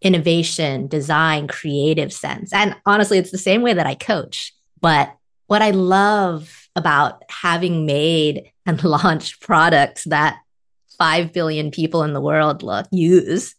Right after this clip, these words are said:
at Facebook is in the most pure sense, as a technologist, you can imagine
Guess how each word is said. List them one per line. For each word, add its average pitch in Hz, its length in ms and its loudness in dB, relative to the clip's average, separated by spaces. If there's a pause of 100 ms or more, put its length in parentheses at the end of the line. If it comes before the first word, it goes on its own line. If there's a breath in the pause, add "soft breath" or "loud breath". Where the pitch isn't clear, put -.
(140)
at 143 180 -4
Facebook 185 600 -2 (500)
is 180 560 2 (120)
in 214 140 4
the 214 80 4
most 190 400 2
pure 196 480 0
sense, - 840 -6 (520)
as 180 160 0
a 185 60 0
technologist, 170 800 2
you 170 220 -2
can 247 220 -4
imagine 160 1160 -4